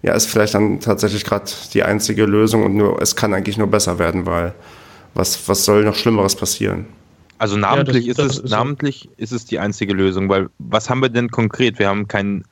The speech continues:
Speaker 2: ja, viele Trainer werden spekuliert, aber im Moment, Stand jetzt, ist da auch noch niemand in, also selbst wenn jetzt irgendein Trainer verkündet wird und wenn's nicht einer ist mit großem Namen, ist es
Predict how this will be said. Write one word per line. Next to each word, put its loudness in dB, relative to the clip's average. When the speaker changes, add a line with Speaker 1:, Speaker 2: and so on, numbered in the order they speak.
Speaker 2:
ja, 0
viele -4
Trainer 0
werden 0
spekuliert, 0
aber 2
im -4
Moment, -2
Stand -6
jetzt, -2
ist -2
da 2
auch 0
noch -2
niemand 0
in, -4
also 2
selbst 0
wenn 2
jetzt -2
irgendein -2
Trainer 4
verkündet 0
wird -2
und 0
wenn's -4
nicht -2
einer 2
ist 0
mit 0
großem 0
Namen, 0
ist -2
es -6